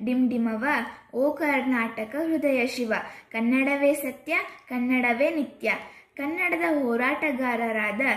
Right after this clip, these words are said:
ಎಂ ರಾಮಮೂರ್ತಿಯವರು ಹಳದಿ ಮತ್ತು ಕೆಂಪು ಬಣ್ಣ ಬಳಸಿ ಕನ್ನಡಕ್ಕೊಂದು ಬಾವುಟವನ್ನು ಸಿದ್ಧಪಡಿಸಿದರು. ಇದು ಕನ್ನಡಾಂಬೆಯ ಅರಿಶಿಣ ಮತ್ತು ಕುಂಕುಮವನ್ನು ಸೂಚಿಸುತ್ತದೆ.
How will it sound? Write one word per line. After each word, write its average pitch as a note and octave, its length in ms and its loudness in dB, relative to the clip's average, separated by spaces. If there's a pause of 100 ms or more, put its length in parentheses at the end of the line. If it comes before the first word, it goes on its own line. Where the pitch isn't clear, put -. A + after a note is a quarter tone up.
(280)
ಎಂ B3 300 2
ರಾಮಮೂರ್ತಿಯವರು B3+ 1120 0 (360)
ಹಳದಿ A#3 380 0
ಮತ್ತು B3+ 800 -6
ಕೆಂಪು D4 400 -2
ಬಣ್ಣ B3+ 340 2
ಬಳಸಿ A3+ 800 -2
ಕನ್ನಡಕ್ಕೊಂದು C4 1200 -2
ಬಾವುಟವನ್ನು C4 840 0
ಸಿದ್ಧಪಡಿಸಿದರು. G#3+ 1120 -6 (280)
ಇದು B3 600 -2
ಕನ್ನಡಾಂಬೆಯ C4+ 800 2
ಅರಿಶಿಣ C4+ 560 -4 (160)
ಮತ್ತು B3+ 380 -4
ಕುಂಕುಮವನ್ನು C#4 880 -2
ಸೂಚಿಸುತ್ತದೆ. A#3 1200 -8